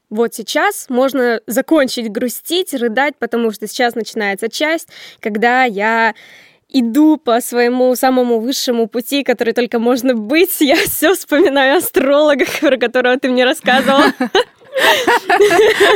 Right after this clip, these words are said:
Вот, и я думаю, то, что, наверное, как раз вот эта встреча с тобой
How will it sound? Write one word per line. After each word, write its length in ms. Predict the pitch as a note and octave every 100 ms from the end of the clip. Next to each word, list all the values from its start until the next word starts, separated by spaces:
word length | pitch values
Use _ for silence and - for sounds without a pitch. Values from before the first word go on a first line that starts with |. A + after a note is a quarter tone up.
| E4 A#3+ A#3 D#4 G4+ - - C4+
Вот, 220 | B3+ A#3+
и 40 |
я 140 | B3+ C#4
думаю, 360 | C#4+ D4+ C#4
то, 100 | B3+
что, 160 | B3 B3+
наверное, 480 | B3 B3 C4 B3+ A#3
как 160 | G#3+
раз 180 | A#3+ A#3+
вот 120 | A#3+
эта 160 | G#3+ A3
встреча 300 | - B3 C4+
с 80 | -
тобой 400 | A#3 G#3 D#4+